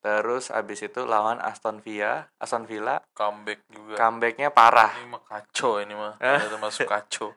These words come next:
Speaker 1: <laughs> Jadi
Speaker 2: Terla-, terlalu kacau itu mah.
Speaker 1: menit, delapan puluh enam menit kita tertinggal kosong satu lewat golnya Trezeguet. Terus Robo ngegolin.
Speaker 2: Iya.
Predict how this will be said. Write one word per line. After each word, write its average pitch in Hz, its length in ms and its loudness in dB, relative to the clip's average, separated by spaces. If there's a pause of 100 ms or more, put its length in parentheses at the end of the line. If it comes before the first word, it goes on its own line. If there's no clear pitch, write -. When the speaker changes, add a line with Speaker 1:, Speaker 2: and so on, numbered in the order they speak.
(160)
Speaker 1:
<laughs> - 240 -20
Jadi 123 160 -2 (160)
Speaker 2:
Terla-, - 80 -10
terlalu 110 320 -4
kacau 113 480 -2
itu 104 240 -12
mah. 107 80 -18 (800)
Speaker 1:
menit, 131 320 0 (960)
delapan 143 240 10
puluh 156 160 4
enam 151 240 6
menit 175 160 0
kita 156 240 2
tertinggal 135 560 2
kosong 120 240 2
satu 120 400 4
lewat 117 400 6
golnya 107 400 2
Trezeguet. 107 560 0 (640)
Terus 113 480 0
Robo 113 720 2
ngegolin. 110 640 4
Speaker 2:
Iya. 117 400 -12